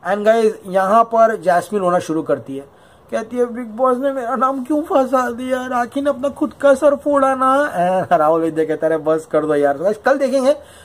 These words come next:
कल क्या होगा। आज के episode में यही था भाई, राखी भूत बनती है, Jasmine उसके साथ में मुंडी पिनाती है,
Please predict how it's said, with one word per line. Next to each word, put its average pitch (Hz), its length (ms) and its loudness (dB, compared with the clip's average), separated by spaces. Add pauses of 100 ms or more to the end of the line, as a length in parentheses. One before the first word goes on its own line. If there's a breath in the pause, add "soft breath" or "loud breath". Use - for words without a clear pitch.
(120)
कल 202 80 -2
क्या 233 200 2
होगा। 240 200 2
आज 208 280 -2
के - 80 -4
episode 220 340 -2
में 233 80 0
यही 214 220 2
था 214 80 6
भाई, 180 200 -2 (840)
राखी 185 300 0
भूत 185 220 -2
बनती 202 380 -2
है, 214 240 4 (340 loud breath)
Jasmine 208 300 -2
उसके 214 120 -8
साथ 220 120 2
में 208 120 -4
मुंडी 196 280 -2
पिनाती 220 440 0
है, 202 380 4